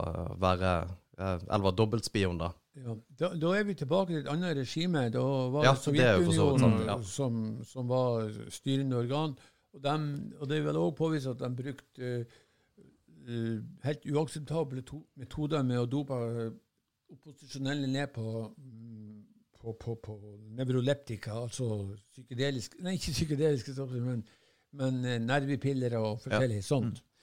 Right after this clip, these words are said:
Speaker 1: Men for så, og, og det er jeg jo enig i, men, eh, Putin var jo en, eh, K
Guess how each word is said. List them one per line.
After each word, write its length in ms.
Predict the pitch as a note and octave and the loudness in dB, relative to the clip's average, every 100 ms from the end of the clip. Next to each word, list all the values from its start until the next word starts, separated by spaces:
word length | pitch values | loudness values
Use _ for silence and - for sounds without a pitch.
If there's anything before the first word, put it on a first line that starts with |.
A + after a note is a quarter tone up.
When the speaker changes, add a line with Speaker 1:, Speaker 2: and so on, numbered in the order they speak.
| _ _ B2+ | _ _ -2
Speaker 1:
Men 80 | B2+ | 0
for 80 | C#3 | 2
så, 140 | D#3+ C#3 | 4 6
og, 220 | B2+ C3+ C3+ | 6 4 2
og 100 | B2+ | 0
det 80 | B2 | 4
er 120 | D#3 | 6
jeg 60 | G2+ | 6
jo 60 | F2+ | 6
enig 220 | G2 B2+ | 6 4
i, 40 | G2+ | 4
men, 360 | G2 G#2+ G#2 - | 4 4 2 0
eh, 320 | G#2 G2+ G2 G2 - | 2 4 6 4 2
Putin 520 | - C#3+ D#3 G2+ E2+ E2 | 0 0 0 -2 0 4
var 240 | A#2 A#2+ | 6 6
jo 300 | F2+ E2+ E2+ - | 2 0 -4 -8
en, 260 | - G2 F#2+ | -2 2 2
eh, 160 | F#2 F2+ | 2 0
K 180 | - | 2